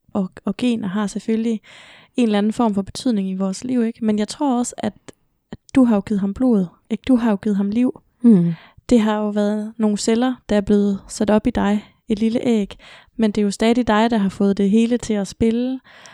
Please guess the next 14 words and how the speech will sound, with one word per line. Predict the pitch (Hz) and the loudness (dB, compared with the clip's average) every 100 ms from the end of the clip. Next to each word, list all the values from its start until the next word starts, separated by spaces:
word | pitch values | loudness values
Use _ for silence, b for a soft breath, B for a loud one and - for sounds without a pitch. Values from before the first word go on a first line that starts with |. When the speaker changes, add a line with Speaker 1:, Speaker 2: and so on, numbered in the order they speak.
| - | -2
Speaker 2:
Det | |
er | 269 | 0
rigtigt. | 220 165 185 - - | 0 -2 -6 -6 0
Speaker 1:
Og | 220 | 2
der | 269 | 4
tænker | 247 - 254 247 | 2 0 -2 -2
jeg | 214 | -2
også, | 233 285 302 233 | 0 0 0 -4
at, | - - _ _ _ _ _ _ _ _ _ - | -6 -12 _ _ _ _ _ _ _ _ _ -6
at | 214 - | -4 -2
der | |
er | 208 214 | 0 2
nogle | 240 240 208 202 208 208 | 2 0 -2 -6 -8 -8
sådan | - 233 214 202 202 202 | -6 -4 -4 -6 -8 -10